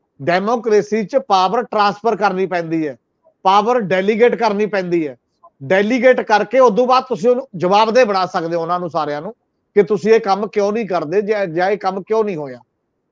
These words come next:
ਔਰ ਇਹ ਤੋਂ ਪਹਿਲਾਂ ਇਕੱਲਾ ਡੀ ਸੀਆਂ ਦਾ ਛੱਡੋ, ਜਿਹੜੀ ਸਰਕਾਰ ਨੇ ਆਪਣੀ ਫਜ਼ੀਅਤ ਆਪ ਕਰਾਈ ਹੈ,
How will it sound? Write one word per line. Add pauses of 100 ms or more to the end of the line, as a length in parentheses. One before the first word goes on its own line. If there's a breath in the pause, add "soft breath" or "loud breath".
(200)
ਔਰ
ਇਹ
ਤੋਂ
ਪਹਿਲਾਂ
ਇਕੱਲਾ
ਡੀ
ਸੀਆਂ
ਦਾ
ਛੱਡੋ, (840)
ਜਿਹੜੀ
ਸਰਕਾਰ
ਨੇ
ਆਪਣੀ
ਫਜ਼ੀਅਤ
ਆਪ
ਕਰਾਈ
ਹੈ,